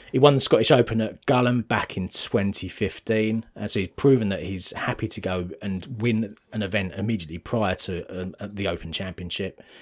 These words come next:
He's got three more top tens in, uh, Scotland at the Scottish Open over the years, one at the Royal Aberdeen, uh, another at Dundonald Links, another again at Gullane as well. So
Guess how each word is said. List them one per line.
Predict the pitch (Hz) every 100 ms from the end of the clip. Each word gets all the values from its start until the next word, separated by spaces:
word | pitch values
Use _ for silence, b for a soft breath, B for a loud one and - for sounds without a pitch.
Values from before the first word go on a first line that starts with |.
| B B
He's | -
got | -
three | - - 139
more | 135 110
top | - - -
tens | - 131 110 110 - - -
in, | 110 104 101
uh, | 98 92
Scotland | 82 - - 113 101
at | 98
the |
Scottish | - - - 123
Open | 110 113
over | 92 92
the | 92
years, | 92 95 92
one | - - 113 104
at |
the | 87
Royal | 104 98 95
Aberdeen, | 98 95 101 98 98 98 B B B B B B B B
uh, | 107 107
another | 131 139 117
at | 87
Dundonald | 113 117 110 110 98
Links, | 110 113 -
another | 135 131 117
again | 113 120 113 -
at | 101 90
Gullane | - 110 95
as | 90 -
well. | 110 95 87
So | - 101